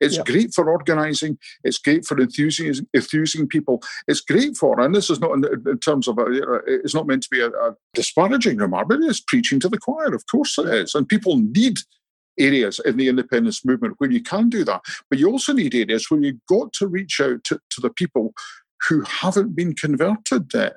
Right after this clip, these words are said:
Speaker 1: yet, if you want to make sure that that fifty plus yes vote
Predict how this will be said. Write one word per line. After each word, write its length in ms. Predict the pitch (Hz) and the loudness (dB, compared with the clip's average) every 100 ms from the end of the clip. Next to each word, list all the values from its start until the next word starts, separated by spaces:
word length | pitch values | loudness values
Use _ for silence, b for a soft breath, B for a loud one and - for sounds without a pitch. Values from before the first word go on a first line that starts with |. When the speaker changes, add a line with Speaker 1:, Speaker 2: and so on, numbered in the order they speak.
| - | 0
Speaker 1:
yet, 320 | 117 98 69 - B B | 2 2 0 -8 B B
if 160 | 139 - | -2 2
you 80 | 127 | 4
want 240 | 165 190 | 4 2
to 120 | - 139 | -2 0
make 220 | 147 - | 0 0
sure 360 | - 156 170 | 0 4 2
that 160 | 131 123 | 2 -2
that 180 | 127 139 - | -2 -2 -2
fifty 340 | 160 - 139 | -2 0 -2
plus 440 | 117 - 131 - - | -2 0 0 0 -4
yes 420 | 101 131 127 - 113 | 0 0 0 -4 0
vote 300 | 117 101 | 0 0